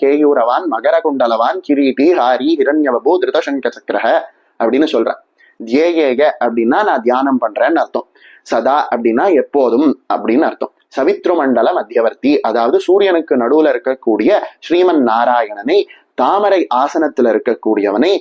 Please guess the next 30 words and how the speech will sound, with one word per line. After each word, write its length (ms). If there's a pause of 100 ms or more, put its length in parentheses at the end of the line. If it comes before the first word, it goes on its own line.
(280)
விதவிதமான 720
ஆபரணங்களை 840
அணிந்தவனை, 560 (180)
சங்கு 320
சக்கரங்களை 680
தரித்தவனை, 580 (240)
அபயவரத 540
முத்திரை 420
காட்டி 340
உலகை 380
ரட்சிப்பவனை 680
நான் 240
சரணாகதி 540
செய்கிறேன் 600 (300)
அப்படின்னு 300
சொல்றான். 280 (520)
அப்படி 560
அவள் 300
சரணாகதி 720
பண்ணதும், 360
சூரியன் 480
மத்தியில 460
இருக்கக்கூடிய 400
சூரிய 360
நாராயணனை 680
அவ 180
சரணாகதி 640
பண்ண 280
அடுத்த 580
நொடி 600